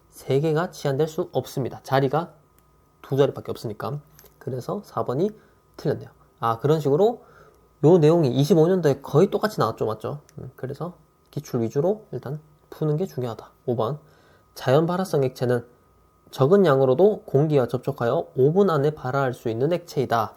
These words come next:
자, 얘도 자연 발화성 액체. 아, 고체 한번 나왔고 액체 한번 나왔네요. 적은 양으로도 공기와 접촉하여 오 분 안에,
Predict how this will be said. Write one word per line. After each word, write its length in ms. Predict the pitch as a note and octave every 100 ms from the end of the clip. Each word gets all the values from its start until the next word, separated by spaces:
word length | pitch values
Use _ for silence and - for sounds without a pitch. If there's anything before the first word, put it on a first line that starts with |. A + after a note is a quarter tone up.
| _ _ _ _ _ _ _ _
자, 180 | - - B2+
얘도 340 | C3 G#3+ - _ _ _ _ _ _ _ _ _ _ _ _ _ _ _ _ -
자연 340 | B2 A2+ C#3
발화성 580 | B2+ A2 A2+ - D#3+ D3+ -
액체. 320 | - - - -
아, 200 | A#2 - _ _ -
고체 320 | D3+ D3+ F#3+
한번 220 | C3+ B2
나왔고 340 | A2+ A2+ F3 D#3+
액체 200 | - D3
한번 220 | B2 G#2
나왔네요. 320 | G2 G2 G2+ _ _ _ _ _ _
적은 300 | B2+ C3 C3+
양으로도 400 | A#2+ A#2 C#3+ F3+
공기와 280 | C#3 B2 A#2
접촉하여 540 | - - B2+ E3+ -
오 180 | B2 C3
분 140 | D3 B2
안에, 180 | G2+